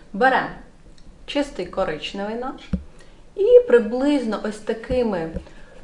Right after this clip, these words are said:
рухами, ніби у вас труситься рука, під пташкою, хаотичними трішечки, робимо нашу тінь. Ледь торкаючись собі,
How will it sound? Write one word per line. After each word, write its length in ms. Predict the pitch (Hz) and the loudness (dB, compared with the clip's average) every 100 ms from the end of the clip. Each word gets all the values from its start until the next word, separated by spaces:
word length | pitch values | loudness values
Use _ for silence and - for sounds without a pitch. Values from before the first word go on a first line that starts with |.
| 185 - | -16 -8
рухами, 680 | 175 214 240 220 220 185 180 | -4 -2 -2 -2 -4 -2 -2
ніби 280 | 202 185 190 | -2 -4 -2
у 40 | |
вас 240 | 196 202 | -2 -2
труситься 640 | - 214 226 - 175 - 165 | -6 -4 -4 -6 -10 -8 -8
рука, 640 | 160 160 156 143 175 320 - - - - - - - - - - | -8 -10 -10 -8 -6 -8 -10 -20 -20 -20 -20 -20 -20 -20 -20 -8
під 380 | 294 277 - - | -2 -2 -4 -16
пташкою, 1120 | - - 147 147 147 160 - - 220 240 277 - - - - - - | -18 -12 -8 -2 0 -2 -6 -4 0 2 0 -4 -16 -20 -20 -20 -20
хаотичними 960 | - - 466 285 - 220 269 - 226 220 | -20 -4 -2 0 -2 -6 -6 -6 -6 -6
трішечки, 760 | 208 208 208 185 - - 180 - - - - - - - - | -8 -8 -8 -10 -2 0 0 -4 -16 -20 -20 -20 -20 -20 -16
робимо 600 | 147 147 156 202 254 311 | -12 -4 -2 0 -2 -4
нашу 560 | 247 156 151 196 - 262 | -6 -10 -12 -14 -12 -14
тінь. 720 | - - 202 208 208 208 214 - - - - - _ - - - - - - - - - - - - - - - - | -14 -12 -10 -6 -6 -6 -8 -14 -20 -20 -20 -20 _ -20 -20 -20 -20 -20 -20 -20 -20 -20 -20 -20 -20 -20 -20 -20 -8
Ледь 300 | 233 453 - | -4 -4 -4
торкаючись 1000 | 185 185 - 427 440 320 - 220 214 - | -4 -4 -4 -2 0 -2 -6 -10 -10 -12
собі, 340 | 202 190 190 | -10 -8 -10